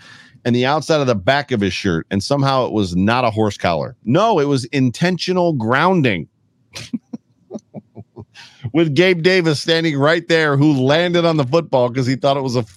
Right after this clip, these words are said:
he thought it was a fumble. I mean, you can't make this crap up. It was so ridiculous.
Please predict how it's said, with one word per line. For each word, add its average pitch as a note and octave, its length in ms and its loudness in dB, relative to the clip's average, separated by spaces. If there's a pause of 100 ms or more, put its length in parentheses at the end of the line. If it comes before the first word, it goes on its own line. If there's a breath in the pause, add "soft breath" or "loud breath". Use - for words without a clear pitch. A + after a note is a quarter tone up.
he C3 100 0
thought C3 160 0
it C3 40 -2
was A#2+ 100 -2
a B2 60 0
fumble. C3+ 480 -2
I - 80 0
mean, C#3+ 300 0 (800 loud breath)
you D#3 160 -2
can't G#3+ 340 0
make E3 440 0
this C#3 240 -2
crap D#3+ 440 -2
up. F3+ 280 0 (200)
It - 100 -4
was D3 180 0
so E3+ 160 0
ridiculous. E3+ 840 0